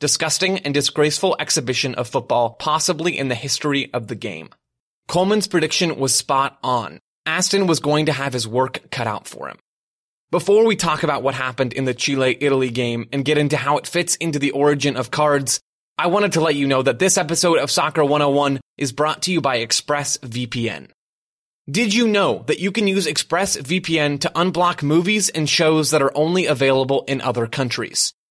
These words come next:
Well, if you didn't know it, you know it now. ExpressVPN lets you change your online location so you can control where you want sites to think you're located. All you have to do is open the app,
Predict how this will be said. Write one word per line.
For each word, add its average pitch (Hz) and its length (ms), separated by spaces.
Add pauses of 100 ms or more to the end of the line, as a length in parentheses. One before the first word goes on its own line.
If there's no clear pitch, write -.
(160)
Well, 143 260
if 117 140
you 127 80
didn't 165 260
know 127 180
it, - 200 (120)
you 123 120
know 139 200
it - 120
now. 113 420 (580)
ExpressVPN 190 920
lets 147 180
you 147 80
change 160 380
your 143 120
online 190 380
location 156 560 (180)
so - 160
you 180 140
can 202 160
control 147 480
where 139 100
you 127 160
want 127 240
sites 139 360
to 139 100
think 180 420
you're 123 220
located. 113 560 (320)
All 165 140
you 208 120
have 220 120
to 208 80
do 160 160
is 139 180
open 156 280
the 180 160
app, 127 260